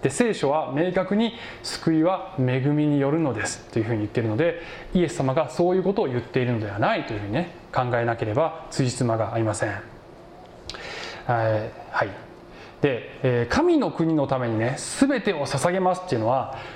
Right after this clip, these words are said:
これは相当に霊的に成熟した姿ですね。で、クリスチャンとして生まれる時にそれを要求されたら、多分ほとんどの人はクリスチャンになれないと思いますね。えー、成長していくに従って、そういう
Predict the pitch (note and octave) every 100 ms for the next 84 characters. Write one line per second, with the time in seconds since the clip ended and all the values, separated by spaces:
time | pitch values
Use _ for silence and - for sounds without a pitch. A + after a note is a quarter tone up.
0 | - - B2 - - A#3+ D#4 D4+ D4 C#4
1 | C4 B3 C3+ C3 G3 A3+ A3 - G3 F#3+
2 | - F#3 A3 F#3+ G3+ G3+ G3 - F3+ -
3 | D#3+ A#2 G2+ - A2+ - - - - -
4 | - - - A#2+ - B3 D#4+ - C#4 G3+
5 | D3 - - E3+ G#3 C4 C4 C4+ C4 C#3+
6 | A2 D3+ D#3 D#3+ D#3+ D#3+ - - - -
7 | - - D3+ D#3 E3 D3+ E3+ D#3+ C3+ G#2+
8 | - - - - C#3+ - E3+ C#4 G3+ B2+
9 | - A#2 - F3+ A#2 G#2+ C3 G#3+ - G#2+
10 | G2 G2 - - - - - - - -
11 | - A#2 A2 A2 C#4 D#4+ D#4 D4+ D4 D4
12 | C4+ C4 A#3+ - A3+ G#3+ G#3 - C#4 F#3+
13 | - G3+ G3 A3+ F#3+